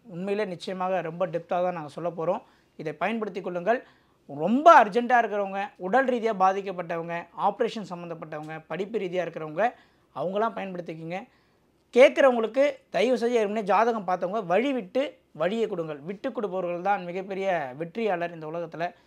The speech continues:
நீங்க எல்லா வசதிகள் இருந்தும், ஜாதகம் பார்க்க மணி இருந்தும், இல்ல already ஜாதகம் பார்த்தவங்களும் தயவு செஞ்சு இந்த லைவ்ல ட்ரை பண்ணாதீங்க.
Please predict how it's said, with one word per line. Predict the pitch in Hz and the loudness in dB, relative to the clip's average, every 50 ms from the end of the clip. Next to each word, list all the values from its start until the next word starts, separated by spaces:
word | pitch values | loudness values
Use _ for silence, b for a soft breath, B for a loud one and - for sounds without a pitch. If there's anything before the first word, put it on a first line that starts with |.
| b b b b b | b b b b b
நீங்க | - 170 175 175 170 | -12 -10 -6 -4 -2
எல்லா | 165 170 196 226 226 233 | -2 0 2 4 4 4
வசதிகள் | 214 196 226 226 240 233 220 214 | 4 2 -4 -6 -4 -4 -2 -2
இருந்தும், | 196 185 190 196 202 202 202 185 | -2 -2 -2 -2 -2 -2 -2 0
ஜாதகம் | 175 185 196 214 220 214 208 | 4 4 6 6 4 2 -2
பார்க்க | 190 196 180 180 180 | -4 -4 -4 -4 -4
மணி | 175 180 202 208 | -4 -4 -4 -2
இருந்தும், | 208 190 180 175 185 185 185 - b b b b b | -4 -4 -2 0 0 -2 -2 -2 b b b b b
இல்ல | - 208 185 196 214 | 2 6 8 8 8
already | 202 214 240 | 6 4 0
ஜாதகம் | 220 185 208 185 196 233 240 226 208 180 | 0 2 4 4 6 4 4 2 2 2
பார்த்தவங்களும் | 190 180 165 180 175 175 190 202 220 - 214 165 | 2 2 2 -2 -2 -2 -2 -4 -4 -8 -10 -4
தயவு | 156 160 190 208 196 214 | -2 0 0 0 0 -2
செஞ்சு | 208 202 202 | -4 -4 -2
இந்த | 240 226 190 170 160 160 147 | 0 0 0 0 -2 -6 -6
லைவ்ல | 147 151 170 185 196 185 | -4 -2 -2 -2 -2 -2
ட்ரை | 170 - - 165 175 | -4 -4 -4 -8 -6
பண்ணாதீங்க. | 185 180 165 160 151 156 151 160 180 | -6 -8 -8 -8 -10 -10 -8 -8 -8